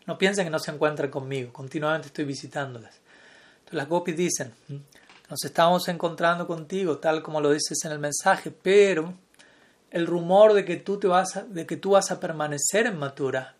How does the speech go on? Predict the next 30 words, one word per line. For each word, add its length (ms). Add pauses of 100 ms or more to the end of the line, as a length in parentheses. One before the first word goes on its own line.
(360)
nos 160
está 300
devorando". 560 (520)
¿M? 140 (1500)
Y 60
luego 220
la 100
respuesta, 720 (240)
¿m? 140 (200)
de, 340
de 180
la 140
carta 300
concluye 400
con 180
ciertas 380
palabras 600 (440)
que, 140
se, 240 (180)
que 100
escribieron 440
las 160
Sakis 420
de 160
Sri 240
Radha, 360 (180)
las 160
gopis 300
que 100
especialmente 800